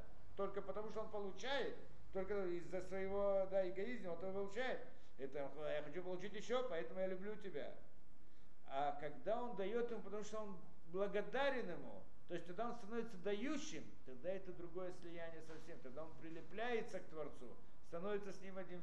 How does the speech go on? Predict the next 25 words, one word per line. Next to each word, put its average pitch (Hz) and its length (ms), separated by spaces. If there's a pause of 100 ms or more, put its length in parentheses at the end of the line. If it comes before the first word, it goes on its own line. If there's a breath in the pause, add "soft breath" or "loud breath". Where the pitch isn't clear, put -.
целым. 147 280 (360 loud breath)
То 165 60
есть, 156 120
чтобы 185 180
прилипнуть 214 520
к - 40
Творцу, 220 280
надо 208 200
дать 208 320
ему, 135 280
надо 151 220
быть 156 220
дающим 170 440
по 143 100
отношению 127 460
к - 120
нему. - 120 (160)
Это 127 100
удивительная 156 580
идея, 151 280
нет? 127 180 (1400 loud breath)
Настоящее 180 1080 (120)
слияние, 175 600
настоящая 175 760
любовь 180 520